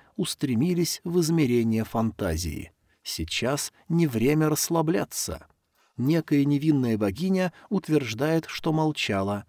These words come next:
Некий бог передает попкорн со вкусом соуса чаджан. Некая невинная богиня говорит спасибо. Некая невинная богиня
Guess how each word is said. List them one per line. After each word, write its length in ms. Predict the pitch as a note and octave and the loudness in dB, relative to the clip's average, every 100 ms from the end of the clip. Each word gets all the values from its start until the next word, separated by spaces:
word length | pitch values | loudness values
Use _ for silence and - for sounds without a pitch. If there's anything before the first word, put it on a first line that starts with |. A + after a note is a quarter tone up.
| - - - | -18 -12 0
Некий 380 | A#2 A2+ - | 2 2 0
бог 360 | F2 G#2+ D#3 - - _ | -2 2 2 0 -16 _
передает 520 | B2 A2+ G2 B2+ E3+ | 0 2 2 2 0
попкорн 600 | - G#2+ - - F#3 F#3 - _ | 0 -4 -2 0 2 2 -2 _
со 180 | - C#3+ | -4 -4
вкусом 480 | - G3+ F3 F3+ | -2 -4 -2 -4
соуса 580 | D#3+ - F3+ F3 - F3 | -4 -2 0 0 0 -2
чаджан. 720 | - E3 D3 B2+ A2+ G2+ G2 - - - | -2 -4 -2 -2 -2 0 -2 -8 -20 -6
Некая 440 | G#2 C3 B2 B2+ A#2+ | 2 4 4 2 2
невинная 500 | A#2 B2 C3+ A#2 G#2 | 2 2 4 2 0
богиня 580 | F#2+ F#2 E3+ F3+ F3 D#3+ _ | -2 -2 -2 -2 -2 -6 _
говорит 460 | G3 G3 F3+ E3 - | 0 2 4 2 -2
спасибо. 760 | - E3 D3 - G#2 G2 G#2 - _ _ | -6 -6 -4 -2 -2 -2 -4 -8 _ _
Некая 420 | A#2 C3+ B2+ A#2+ | 0 0 2 2
невинная 540 | A#2+ A#2 C#3+ C3 A2+ F#2+ | 2 2 2 2 0 0
богиня 600 | F#2+ F2+ F3 F#3 F3 | -2 -2 0 0 0